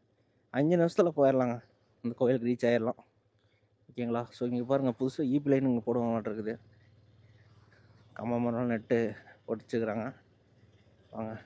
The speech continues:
நம்ம போற வழி வரலும் பார்த்தீங்கன்னா, கொஞ்சம் ரோடு மோசமா தருங்க. என்ன ரீசன் அப்படின்னு பார்த்தீங்கன்னா, மழையெல்லாம் பெய்யுது பார்த்தீங்களா? So, இங்கெல்லாம் பார்த்தீங்கன்னா, மழையெல்லாம் பெஞ்சுன்னா நல்லா பயங்கரமா பெய்யும். அதனால பார்த்தீங்கன்னா, ரோடு நல்லா கொஞ்சம் குவாலிட்டியா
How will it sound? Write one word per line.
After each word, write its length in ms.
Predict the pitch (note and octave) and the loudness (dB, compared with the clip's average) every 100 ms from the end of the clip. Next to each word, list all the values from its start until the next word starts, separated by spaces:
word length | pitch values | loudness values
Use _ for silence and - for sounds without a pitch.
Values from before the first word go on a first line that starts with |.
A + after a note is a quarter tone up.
| - | -14
நம்ம 240 | A2 A#2 B2 | -8 -8 0
போற 360 | A#2+ C#3 D#3+ | 4 6 10
வழி 260 | F3 F3 D#3+ | 10 10 8
வரலும் 320 | D#3+ E3+ F#3+ | 8 6 6
பார்த்தீங்கன்னா, 380 | F3 F3 F3 G3 | 6 6 4 4
கொஞ்சம் 220 | D#3+ E3 | 6 8
ரோடு 340 | D#3 E3+ D#3+ | 12 10 8
மோசமா 200 | D3 D#3 C#3+ | 4 2 2
தருங்க. 360 | C#3 C3 C3+ C3+ _ - - - _ _ _ _ _ | 2 2 0 -2 _ -20 -20 -20 _ _ _ _ _
என்ன 360 | C#3 D3 F3 F#3 | 8 8 8 6
ரீசன் 460 | D3+ C#3+ F3 E3 | 6 6 6 8
அப்படின்னு 200 | D#3 D3 | 6 6
பார்த்தீங்கன்னா, 340 | C#3 C3+ D3+ D3+ | 4 4 4 6
மழையெல்லாம் 400 | C3+ C#3+ D3 D3 | 6 8 8 6
பெய்யுது 260 | C3+ B2+ C3 | 4 4 2
பார்த்தீங்களா? 500 | A#2+ A#2+ A#2+ A#2 A#2 - | 2 0 2 2 -4 -18
So, 500 | - - A2+ A2+ A#2 A2+ - - - - _ - | -20 -8 -6 -4 -6 -12 -20 -20 -20 -20 _ -4
இங்கெல்லாம் 300 | C3 D3 C3+ | 0 0 0
பார்த்தீங்கன்னா, 380 | C3+ D3+ C#3 | -2 -2 0
மழையெல்லாம் 400 | A#2+ C3+ C3+ C#3+ | 2 4 4 0
பெஞ்சுன்னா 300 | B2+ B2 C3+ | -2 -4 -2
நல்லா 420 | B2+ A#2+ B2 A#2+ A2+ | -2 0 0 0 -2
பயங்கரமா 500 | A2 B2 B2 C3+ B2 | -2 -2 -2 -4 -2
பெய்யும். 380 | A#2 A2+ C3 - _ _ _ _ - - _ - | -2 -2 -6 -10 _ _ _ _ -20 -20 _ -8
அதனால 260 | A2 B2 | -4 -2
பார்த்தீங்கன்னா, 360 | C3+ C3 C3+ D3+ | -2 -2 0 4
ரோடு 300 | C3 D3 D#3 | 4 6 4
நல்லா 200 | D3 C#3+ | 4 2
கொஞ்சம் 280 | C#3 C3+ B2+ | 2 -2 0
குவாலிட்டியா 380 | B2+ C#3+ C#3+ | 4 6 4